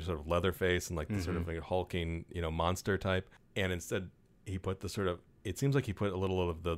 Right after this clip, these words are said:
Speaker 1: the Bruno character, uh, over top of the, uh, Norman character, you know, by making him a little more, ur-, you know, urbane or just, like, you know, unassuming and, like,
Speaker 2: Totally.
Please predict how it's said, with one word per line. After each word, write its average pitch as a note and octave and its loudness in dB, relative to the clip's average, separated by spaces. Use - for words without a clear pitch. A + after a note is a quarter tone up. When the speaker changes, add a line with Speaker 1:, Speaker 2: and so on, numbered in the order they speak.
Speaker 1:
the E2+ -8
Bruno G#2 4
character, D#2+ -2
uh, D#2+ -4
over F2 -2
top - -4
of D#2+ -6
the, D#2 -6
uh, E2+ -2
Norman F#2+ 2
character, E2 2
you F2 -2
know, E2 0
by E2+ 2
making E2+ -2
him D#2+ -4
a - -6
little E2 -2
more, D#2+ -2
ur-, F2 -6
you F2+ -4
know, E2+ -4
urbane E2+ 0
or E2 -2
just, D#2+ -4
like, D#2 -6
you E2+ -8
know, D2 -8
unassuming B2+ 4
and, F#2 2
like, E2 -2
Speaker 2:
Totally. F#2 0